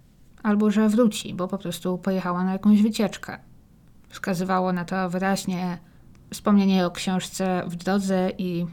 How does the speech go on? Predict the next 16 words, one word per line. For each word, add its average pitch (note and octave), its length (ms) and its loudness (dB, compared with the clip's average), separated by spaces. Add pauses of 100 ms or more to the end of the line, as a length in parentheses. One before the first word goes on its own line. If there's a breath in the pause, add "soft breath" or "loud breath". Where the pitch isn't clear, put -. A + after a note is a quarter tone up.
(100)
Jacku F#3 400 -4
Kerouaku. F#3+ 640 -2 (920)
Lia A3+ 320 4
nie A#3+ 120 6
miała A#3+ 380 4
telefonu F#3 500 0
komórkowego, F3 640 -4
więc E3 240 -4
też F#3 200 -6
nie G3 100 2
mogły F#3+ 300 2
po F#3 200 -8
prostu F3+ 360 -4
tak F3 340 -4
do E3 80 -4
niej D#3+ 300 -4